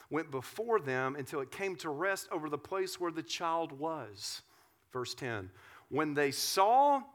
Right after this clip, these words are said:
the star, they rejoiced exceedingly." You see it? With what?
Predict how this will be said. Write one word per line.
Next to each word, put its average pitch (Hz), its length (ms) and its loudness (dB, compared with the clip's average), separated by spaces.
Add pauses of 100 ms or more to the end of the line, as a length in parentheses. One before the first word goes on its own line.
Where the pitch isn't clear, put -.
the 147 120 -2
star, 110 720 0 (460)
they 156 180 4
rejoiced 147 800 2
exceedingly." 147 1200 6 (240)
You 139 80 -8
see 185 200 6
it? 254 180 6 (840)
With 165 160 4
what? 170 280 8